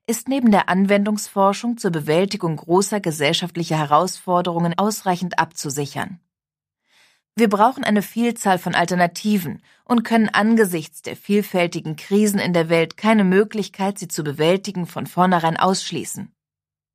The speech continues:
Entsprechend brauchen wir mehr und strukturell gut ausfinanzierte Grundlagenforschung innerhalb eines starken, weltoffenen und global vernetzten europäischen Forschungs- und Hochschulraums,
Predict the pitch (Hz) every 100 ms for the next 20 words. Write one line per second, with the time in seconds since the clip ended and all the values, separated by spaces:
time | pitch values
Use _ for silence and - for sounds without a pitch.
0 | _ _ _ _ _ 240 220 - 202 233
1 | 294 254 180 220 254 202 170 165 165 202
2 | 277 _ 180 - 180 175 160 165 196 190
3 | 226 - 175 202 226 208 202 - 220 220
4 | 180 185 196 208 196 185 190 185 190 190
5 | - 214 208 - _ _ 233 254 254 262
6 | 185 175 - - 165 196 254 233 165 175
7 | 214 - 202 202 214 220 165 165 147 143
8 | 165 170 175 156 170 - - 220 156 156
9 | 151 190 185 180 151 - 165 175 175 220
10 | 214 185 - 208 - 185 170 151 147 113
11 | -